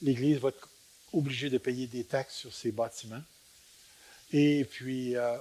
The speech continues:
on n'aura plus de, de, de privilèges pour un presbytère. C'est juste une marque. Puis aujourd'hui, ben pas aujourd'hui, je ne sais pas si vous l'avez vu, mais on a enlevé le crucifix du pa-, du Parlement. C'est, c'est,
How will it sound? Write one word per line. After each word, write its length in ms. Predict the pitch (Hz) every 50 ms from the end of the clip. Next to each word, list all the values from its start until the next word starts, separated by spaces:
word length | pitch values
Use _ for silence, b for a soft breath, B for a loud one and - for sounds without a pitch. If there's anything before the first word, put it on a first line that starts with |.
| -
on 120 | - 131 131
n'aura 240 | 131 123 113 123 120
plus 260 | - - 160 160 156
de, 380 | 127 123 127 123 120 120 113 107
de, 240 | 117 117 113 110 104 - - - - - - - - - - -
de 80 | 147 123
privilèges 880 | - - 139 139 123 127 127 127 135 143 147 147 147 143 135 120 110 120 123 107 -
pour 220 | - 131 123 110
un 120 | 120 117 113 98 -
presbytère. 680 | - 139 135 120 113 107 110 107 - 127 113 117 131 143 147 - - B B B B B B B B B B B B B - - - -
C'est 200 | - - 131 123
juste 260 | 117 156 208 - -
une 160 | 185 156 147
marque. 280 | 143 165 208 196 - - - - - B B B B B B
Puis 120 | - - 147
aujourd'hui, 600 | 165 190 180 156 165 147 131 127 143 170 226 226
ben 160 | 147 120 127
pas 140 | - - 165
aujourd'hui, 480 | 160 151 135 147 131 127 143 185 190
je 60 | 151 -
ne 60 | -
sais 60 | -
pas 120 | - 175
si 140 | 147 - -
vous 120 | 135 123 123
l'avez 280 | 120 120 117 117 123
vu, 200 | 123 147 214 247 233
mais 80 | 196 156
on 180 | 135 135 139 139
a 40 |
enlevé 260 | 143 143 139 131 143 156
le 60 | 151
crucifix 640 | 135 - - 143 127 - - 135 - - 160 156 151 - _ - B B B B B B B B B - - - - - 226
du 280 | 214 160 113 104 117 120
pa-, 160 | - 156 135
du 100 | 113 110
Parlement. 480 | 110 - 135 131 127 131 135 139 170 220 233 - - - - - - - - - - - - - - B B B B B B B
C'est, 240 | - - - - -
c'est, 180 | - - 185